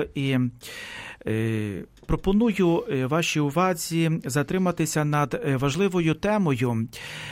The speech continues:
е, бо цікавішого те, що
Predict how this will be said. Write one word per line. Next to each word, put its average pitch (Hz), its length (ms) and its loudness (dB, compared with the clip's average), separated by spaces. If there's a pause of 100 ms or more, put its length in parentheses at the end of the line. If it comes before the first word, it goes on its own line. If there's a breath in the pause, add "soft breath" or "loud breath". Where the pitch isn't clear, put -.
(400 loud breath)
е, 117 520 2 (160 loud breath)
бо 127 260 0
цікавішого 147 1120 2 (260 loud breath)
те, 147 160 0
що 143 500 2